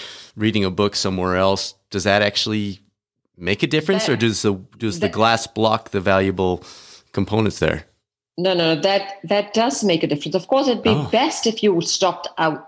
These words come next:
Speaker 2: if you stepped outdoors. But many times when people have,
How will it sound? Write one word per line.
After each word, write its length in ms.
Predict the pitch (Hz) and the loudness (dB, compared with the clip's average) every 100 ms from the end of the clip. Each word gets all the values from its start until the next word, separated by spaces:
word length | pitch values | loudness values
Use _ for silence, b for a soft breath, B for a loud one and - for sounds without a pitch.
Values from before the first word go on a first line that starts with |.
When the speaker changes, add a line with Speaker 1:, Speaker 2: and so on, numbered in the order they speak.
| - | -2
Speaker 2:
if 260 | 170 165 | 0 0
you 60 | 202 | -2
stepped 420 | - 247 233 - | -2 -2 -2 -4
outdoors. 680 | - 143 - 147 - - - B B B | -8 -6 -4 -4 -6 -12 -16 B B B
But 300 | 226 226 - _ - | -2 -2 -6 _ -4
many 400 | 202 262 302 294 | 2 4 4 2
times 340 | 233 185 180 | 2 0 2
when 160 | 196 185 - | 0 0 -2
people 380 | 202 202 196 185 | -6 0 0 0
have, 440 | - 165 165 151 | 0 0 0 -2